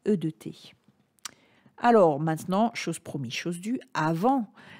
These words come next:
d'appliquer la transformation de Laplace à tous ces signaux, il faut que je vous parle de signaux un peu particuliers,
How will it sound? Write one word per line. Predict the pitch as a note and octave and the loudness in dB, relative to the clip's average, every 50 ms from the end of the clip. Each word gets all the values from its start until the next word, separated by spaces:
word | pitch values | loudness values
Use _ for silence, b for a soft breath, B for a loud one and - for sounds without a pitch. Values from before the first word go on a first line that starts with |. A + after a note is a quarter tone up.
| B B - | B B -12
d'appliquer | D3+ D3 F3+ F#3 G3 - - G3+ G3 - G#3+ | -4 0 2 2 2 0 -4 -6 -4 0 0
la | G3 F3+ D#3 | 0 0 0
transformation | - - - F3+ - - - E3+ D#3+ D#3+ D#3+ D#3 - - - D#3+ | -2 -4 -6 -6 -6 -6 -6 -4 -4 -4 -4 -4 -6 -8 -10 -8
de | D3+ - C3 | -8 -8 -8
Laplace | C3 D3 D3 _ - F#3+ G#3+ - - - | -8 -8 -10 _ -6 -6 -6 -6 -8 -12
à | D#3+ | -14
tous | - - F3 | -12 -12 -12
ces | E3 - F3 E3+ | -10 -8 -8 -8
signaux, | - - - C#3+ C3+ C#3 D#3+ G3+ A3+ | -8 -10 -12 -10 -8 -4 -4 -2 -2
il | A3 F#3 D#3+ | -2 -4 -4
faut | - - - A#3 A#3+ A#3 | -6 -6 -4 -2 -2 -2
que | A#3 - F#3 E3+ | -2 -2 -4 -2
je | D#3 E3 | -2 -2
vous | D#3+ D3+ D#3+ D3+ | -4 -4 -6 -8
parle | C#3 - F3 F3 G3 G#3 G#3 F3+ | -8 -4 -2 0 0 0 0 0
de | D3 D3+ D#3+ D#3 | -2 -2 -4 -4
signaux | - - - F#3+ F3+ G3 G#3 G3+ | -4 -6 -6 -2 0 2 2 2
un | F3+ E3 | 2 0
peu | D#3 - A3 A3+ | 0 0 -2 -2
particuliers, | G#3+ - G3 - - - - F#3+ - - - D#3 C#3 B2+ A#2 A#2 | -2 -4 -8 -8 -8 -12 -14 -14 -12 -10 -8 -8 -8 -8 -10 -10